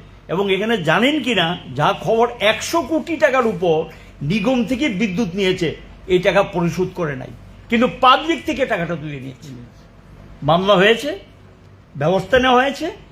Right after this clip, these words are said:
কি টার্মস অ্যান্ড কন্ডিশনে পাঁচটা ডিভিশন দেওয়া হয়েছে? কেন এর against-এ ওয়ারেন্ট হবে না? কেন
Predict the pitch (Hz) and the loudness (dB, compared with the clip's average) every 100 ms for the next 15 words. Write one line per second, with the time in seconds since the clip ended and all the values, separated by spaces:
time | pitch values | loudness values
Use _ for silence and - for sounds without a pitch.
0 | - - 240 311 311 254 277 311 330 320 | -20 -6 0 0 4 4 4 2 0 0
1 | 254 262 254 254 262 269 262 - 226 - | 2 2 2 0 0 0 0 0 0 0
2 | - 247 190 196 208 233 196 190 214 240 | 0 0 0 -2 0 2 4 4 4 2
3 | 277 339 - - - - 190 220 277 240 | -4 -12 -18 -20 -20 -2 2 6 6 6
4 | 240 240 240 233 254 214 170 175 202 185 | 4 2 0 -4 -4 -4 -8 -4 -4 -2
5 | 175 226 262 233 247 262 220 180 | 0 0 0 0 0 -2 -2 2